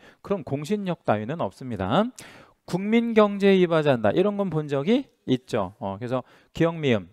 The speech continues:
예, 요거 이 번이, 예, 답이 되겠네요. 재정 목적은 여러분 한 십 년에 한 번 정도 주기로 나와요. 그러니까 가장 최근의 문제가 이십 회 때라서 올해 나온다, 뭐, 나올 거다 이렇게 말씀드리기 좀 어려워요. 예, 그렇지만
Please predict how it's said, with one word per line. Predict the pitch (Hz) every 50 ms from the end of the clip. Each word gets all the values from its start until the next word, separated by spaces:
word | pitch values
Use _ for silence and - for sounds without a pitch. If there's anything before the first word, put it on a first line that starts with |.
| 127
예, | 107 92 92 95 104
요거 | 107 107 113
이 | 123 127 127
번이, | 117 117 117 131 185 214 226 214 165
예, | 104 92 90
답이 | - - 107 101 104 -
되겠네요. | - 107 98 104 104 107 104 98 92 120 165 214 247 269 _ - - - - - - -
재정 | - 160 143 160 220 226
목적은 | 226 208 202 - - 185 175 190 180
여러분 | 156 135 143 147 151
한 | 156 151
십 | - - - -
년에 | 226 220 233 240 233 233
한 | 226 214 214
번 | 208 208 202
정도 | 180 175 170 156 156
주기로 | 143 - 147 131 135 139 135
나와요. | 120 120 104 104 107 104 104 104 110 117 104 98 113
그러니까 | 117 117 110 - -
가장 | - - - - 190 208 190
최근의 | - - 233 226 220 233 214 208 190
문제가 | 139 120 120 117 117 110 113 113
이십 | 120 135 - 175 _ -
회 | 147 123
때라서 | _ _ - 113 110 107 104 104 104 104 110 104 98 - 165 165 139 98 92 - _ - - - - - - - - -
올해 | 127 156 175 202 202
나온다, | - 139 120 139 180 214 220 214 214 220 220 214 208 - -
뭐, | 143 139
나올 | 131 135 127 143 185 208
거다 | 202 - 226 196 208 202
이렇게 | 175 180 - 196
말씀드리기 | 143 131 143 - 196 185 175 175 165 156
좀 | - 196
어려워요. | 135 110 120 147 165 156 123 107 101 101 98 98 110 139 147
예, | 101 95
그렇지만 | - - 180 - - 190 196 208 143 110